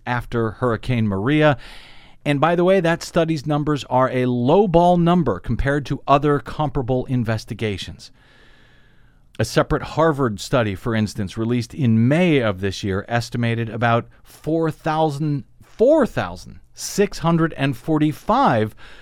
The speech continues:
more deaths occurred in Puerto Rico from September twenty, that was the day the storm hit last year, to December thirty-one of twenty seventeen. So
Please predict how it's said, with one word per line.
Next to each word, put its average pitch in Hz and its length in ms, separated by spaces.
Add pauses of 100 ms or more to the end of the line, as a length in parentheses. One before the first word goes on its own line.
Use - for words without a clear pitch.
(140)
more 165 360
deaths 160 520
occurred 156 580
in 240 240
Puerto 202 260
Rico 127 520 (880)
from 123 160
September 120 440
twenty, 180 560 (500)
that 101 120
was 110 120
the 120 80
day 110 180
the 101 100
storm 98 320
hit 120 320
last 104 380
year, 120 220
to 123 280
December 151 720
thirty-one 156 720
of 113 200
twenty 113 260
seventeen. 95 640
So 110 300